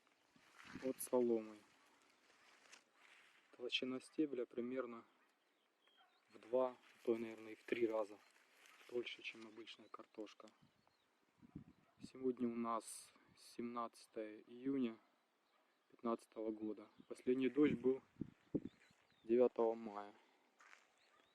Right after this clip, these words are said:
Средняя температура под сорок градусов, то есть всё везде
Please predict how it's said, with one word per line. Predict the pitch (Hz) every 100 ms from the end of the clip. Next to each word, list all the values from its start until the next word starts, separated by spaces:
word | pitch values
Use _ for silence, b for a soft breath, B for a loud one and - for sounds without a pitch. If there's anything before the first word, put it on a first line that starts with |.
| _ _ _ -
Средняя | 139 135 131
температура | 135 131 131 - 147 127
под | - -
сорок | 131 123 113
градусов, | 120 107 107 104 -
то | 117
есть | 113 -
всё | - - 139 143
везде | 117 220 226 170